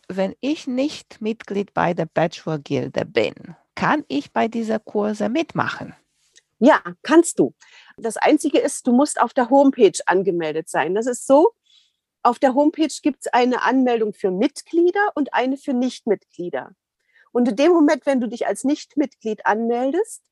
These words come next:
Speaker 2: sind die Kurse etwas teurer. Das ist einfach so, weil wir Mehrwertsteuer abführen müssen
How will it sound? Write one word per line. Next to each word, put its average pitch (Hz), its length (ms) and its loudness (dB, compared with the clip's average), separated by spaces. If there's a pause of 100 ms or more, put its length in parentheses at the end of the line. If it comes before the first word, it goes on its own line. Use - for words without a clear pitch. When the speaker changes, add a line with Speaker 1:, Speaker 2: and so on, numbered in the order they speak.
(580)
Speaker 2:
sind 285 360 -2
die 277 100 -4
Kurse 277 400 0
etwas 262 280 -6
teurer. 240 600 -2 (400)
Das 233 120 -8
ist - 220 -2
einfach 269 340 2
so, 277 320 0
weil 240 160 2
wir 226 120 0
Mehrwertsteuer 226 760 -2
abführen 170 540 -6
müssen 170 380 -8